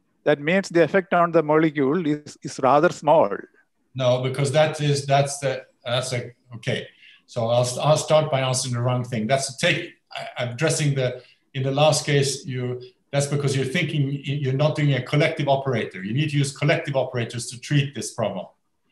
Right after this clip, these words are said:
Speaker 2: When you do that, a lot of people in the beginning made that mistake. Uh, well-known theoreticians, and they treated, they said it cannot be an effect on chemistry because you have to redivide by, renormalize by square root of n.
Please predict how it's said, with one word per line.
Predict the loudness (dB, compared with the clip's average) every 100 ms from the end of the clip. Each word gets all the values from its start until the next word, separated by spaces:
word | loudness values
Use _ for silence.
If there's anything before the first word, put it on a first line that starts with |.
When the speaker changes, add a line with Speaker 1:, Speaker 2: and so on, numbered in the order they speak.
| _ _ -4
Speaker 2:
When | -2
you |
do | 0 2
that, | 2 4 2 -2 -4
a |
lot | 0 2
of | 2
people | 0 0
in | 0
the |
beginning | 0 -2 -2 -2
made | 0 0
that | -2
mistake. | -4 -2 0 0 -2 -12 _ _ _ _ _ _ _
Uh, | 0 2 2 -2 -4 0
well-known | 4 4 2 -2
theoreticians, | -2 -2 -2 -4 -2 -2 -2 -6 -10 _ _ _ _ -10 -2
and | 0 2
they | -2
treated, | 0 0 0 -2
they | -2
said | -2 -2
it | -2
cannot | 2 2 0
be | -2
an | -2
effect | -2 -4
on | -6 -2
chemistry | 0 0 0 -2 -2
because | -4 -2 -2 -4 -8
you | -6 -2
have | -2
to | -2
redivide | 0 2 2 2 0 -2
by, | -12 -12 -14 -2
renormalize | 2 4 4 2 -2 -4
by | -10
square | -8 -6
root | -4 -4
of | -2
n. | 0 -2